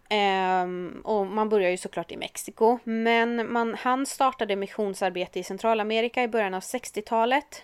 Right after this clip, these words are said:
Och, ehm, då till slut så hade de sextiofyra församlingar och trettiofem missioner. Och sextiofyra så avled han.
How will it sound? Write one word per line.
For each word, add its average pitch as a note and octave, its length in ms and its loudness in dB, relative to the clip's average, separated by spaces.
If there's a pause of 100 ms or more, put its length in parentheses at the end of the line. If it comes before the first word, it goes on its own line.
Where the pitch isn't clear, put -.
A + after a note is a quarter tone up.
(120)
Och, - 320 -10
ehm, F#3+ 720 0 (720)
då C4 200 4
till C4+ 160 -4
slut C4 240 -2
så B3 80 0
hade A3 220 0
de G3+ 160 -2
sextiofyra A#3 680 -2
församlingar G#3 640 -2
och F#3+ 80 -6
trettiofem F#3+ 460 -6
missioner. G#3 640 -2 (920)
Och G#3+ 280 0
sextiofyra C4 880 0
så A3+ 280 0
avled G#3 560 0
han. G3 400 -2